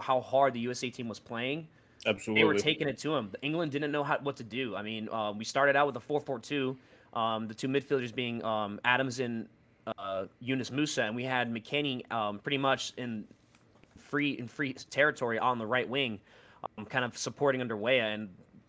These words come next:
Speaker 1: England could not handle McKennie. Every time he was on the ball, he was so dangerous, and
Speaker 2: He had a
Speaker 1: yeah,
Speaker 2: couple of
Speaker 1: like,
Speaker 2: chances.
Speaker 1: yeah, especially the big, probably the biggest chance of the game was in the first half. Uh, McKennie, um, a one-time shot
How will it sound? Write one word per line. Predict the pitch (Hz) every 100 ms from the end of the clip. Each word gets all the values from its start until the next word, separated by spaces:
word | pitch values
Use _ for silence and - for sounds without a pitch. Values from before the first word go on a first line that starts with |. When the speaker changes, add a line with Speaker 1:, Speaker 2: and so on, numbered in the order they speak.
| _ _ _
Speaker 1:
England | 151 160 123
could | - 123
not | 123 120 - -
handle | 113 127 131
McKennie. | 110 101 127 127 101
Every | 110 117
time | 127 120
he | 123
was | 113
on | 117
the |
ball, | 101 110 110
he | 110
was | 101 -
so | 117
dangerous, | 110 120 110 98 -
and | 104 95 95 _ _ _ _ -
Speaker 2:
He | -
had | 156
a |
Speaker 1:
yeah, | 180
Speaker 2:
couple | 151 123
of | 113
Speaker 1:
like, | 131
Speaker 2:
chances. | 185 120 95 - - _ _ -
Speaker 1:
yeah, | 151 104 - -
especially | 143 - 175 175 127 113
the | 131
big, | 123 143 -
probably | - 175
the | 151
biggest | 147 135
chance | - 143
of | -
the | 113
game | 143 131 120
was | 113 123
in | 120
the | 110
first | 123 120 -
half. | 127 107 - _ - - -
Uh, | - -
McKennie, | 113 - 147 135 113 - _ 85
um, | 110 104
a | 107
one-time | 127 135 - 135 123 120 - _ -
shot | - 131 127 113 -